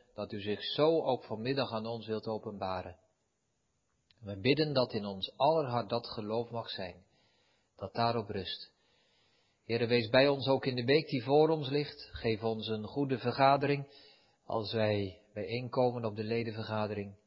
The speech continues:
We bidden voor de broeders die op tweetal staan. Gedenk ze, Heere. Geef dat, dat ook daarin uw voorzienigheid aanwezig zal zijn. Ja, Heere, we weten het, dat uw voorzienigheid ook door deze middelen heen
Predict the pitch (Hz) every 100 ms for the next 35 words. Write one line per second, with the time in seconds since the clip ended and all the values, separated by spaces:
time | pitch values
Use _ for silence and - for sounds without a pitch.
0 | _ _ _ _ _ - 95 143 170 139
1 | 160 147 131 135 139 131 - - - 104
2 | 98 - - 117 110 110 - - 104 104
3 | 101 98 - 98 113 110 101 98 101 113
4 | 117 _ _ _ _ _ _ _ _ _
5 | - 117 113 120 117 - - - - _
6 | _ _ _ _ _ _ 110 113 127 117
7 | 123 151 190 156 123 110 123 117 156 175
8 | - 151 131 - - - - _ _ _
9 | 120 110 117 156 143 131 - 143 135 143
10 | 135 131 123 143 139 135 143 170 - 117
11 | 101 110 110 123 113 127 117 151 151 127
12 | 113 98 107 104 107 110 147 151 139 135
13 | 175 135 120 107 113